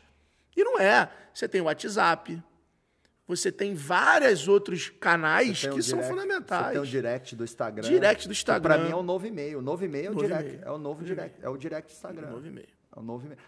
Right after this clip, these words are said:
Speaker 2: A taxa de abertura altíssima.
Speaker 1: Altíssima, gigantesca.
Speaker 2: Mas exige a
Speaker 1: Já tá começando a ter, né, a segmentação.
Speaker 2: Sim,
Speaker 1: Então, você tem
Speaker 2: sim.
Speaker 1: todas as solicitações, você tem o principal, você tem o geral.
Speaker 2: Exatamente.
Speaker 1: Vai aumentar isso aí. A gente provavelmente vai conseguir criar algumas outras segmentações em breve.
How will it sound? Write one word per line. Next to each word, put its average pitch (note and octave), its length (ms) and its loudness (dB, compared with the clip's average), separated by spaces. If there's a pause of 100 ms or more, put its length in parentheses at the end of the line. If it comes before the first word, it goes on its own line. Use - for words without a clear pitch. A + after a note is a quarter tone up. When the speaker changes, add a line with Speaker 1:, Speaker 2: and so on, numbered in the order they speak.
Speaker 2:
A A2 80 -14
taxa C3+ 400 -6
de A#2+ 80 -6
abertura A#2 440 -6
altíssima. A#2 340 -6
Speaker 1:
Altíssima, F3+ 1000 -6
gigantesca. E3+ 880 -2
Speaker 2:
Mas C3+ 220 -4
exige D3+ 520 -8
a G#3 140 -8
Speaker 1:
Já G3+ 260 8
tá G#3+ 200 10
começando A3 540 8
a G3 60 10
ter, G3 300 10
né, F3+ 80 6
a F3 60 6
segmentação. F3+ 960 2
Speaker 2:
Sim, A#2+ 340 -8
Speaker 1:
Então, D#3 140 -4
você F3 140 0
tem F3 200 2
Speaker 2:
sim. A#2+ 60 -6
Speaker 1:
todas F3+ 260 6
as - 40 -4
solicitações, F3+ 760 2
você F#3+ 80 0
tem F3 140 0
o E3 40 -2
principal, E3 560 2
você G3+ 140 0
tem E3+ 120 -2
o E3+ 60 2
geral. D#3+ 580 6
Speaker 2:
Exatamente. A#2 420 -6
Speaker 1:
Vai F#3 160 12
aumentar G3 500 10
isso F3+ 180 4
aí. D#3 200 6
A G#3+ 40 8
gente F#3 200 -2
provavelmente F#3 500 2
vai F#3+ 100 -2
conseguir F3+ 400 -4
criar E3 640 2
algumas D#3+ 420 0
outras E3 220 -2
segmentações D#3+ 640 -4
em D3 80 -6
breve. F3+ 480 4